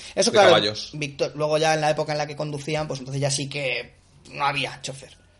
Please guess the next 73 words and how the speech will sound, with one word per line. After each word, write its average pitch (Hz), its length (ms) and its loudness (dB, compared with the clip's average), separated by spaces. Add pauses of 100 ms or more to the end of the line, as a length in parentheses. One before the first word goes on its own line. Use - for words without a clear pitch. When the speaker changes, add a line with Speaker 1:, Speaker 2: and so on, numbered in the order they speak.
(140)
Speaker 1:
A - 80 -10
lo 135 80 -6
mejor 151 320 0
alguno 160 600 -2
en 151 80 -4
las 143 100 -8
casas 151 240 -6
muy, 156 200 -2
muy, 151 180 -4
muy 147 140 -6
grandes 156 300 -4
Speaker 2:
No, - 200 -4
Speaker 1:
y - 20 -4
que 165 100 2
se 160 60 2
Speaker 2:
sí, 151 60 2
Speaker 1:
querían 160 200 4
tirar 156 200 4
Speaker 2:
se - 60 2
Speaker 1:
el 151 40 0
Speaker 2:
encar-, - 100 0
Speaker 1:
pistito. 175 340 0
Speaker 2:
exacto, 104 280 -2
se 110 80 -8
encargaba 90 380 -4
de 90 100 -4
eso - 100 -10
Speaker 1:
Sí, - 60 -4
Speaker 2:
y - 140 0
de - 60 -2
Speaker 1:
pero 143 320 2
Speaker 2:
de - 60 -6 (200)
Speaker 1:
normalmente 156 500 0
Speaker 2:
y 165 60 2
sabe 120 160 4
algo 110 140 6
de 104 60 4
mecánica, 113 500 2
de 113 60 -2
cosas 113 200 -6
Speaker 1:
Sí, 135 100 -6
Speaker 2:
así, 113 140 -2
Speaker 1:
normalmente 180 340 -2
Speaker 2:
sí, 185 60 -2
Speaker 1:
incluso 170 220 -2
Speaker 2:
claro. 165 100 2
Speaker 1:
había 185 180 6
veces 185 220 0
que 151 80 -8
ya 156 80 0
el 156 40 -6
señor 160 280 -6
mismo, 160 420 -8 (180)
joder, 139 220 -10
era 139 80 -4
un 143 100 -6
automóvil. 135 460 -8 (220)
Yo 160 320 -4
ahí 165 280 -2 (120)
no 165 80 -2
viera 175 180 6
en 170 60 0
el 170 100 -2
pescante 165 400 -4
tirando 156 220 -6
con 147 100 -4
el 147 60 -10
caballo, 151 280 0
"Venga, 247 400 8
a 170 40 -2
doce 180 420 -4
cascabeles", 165 760 0
pero - 100 4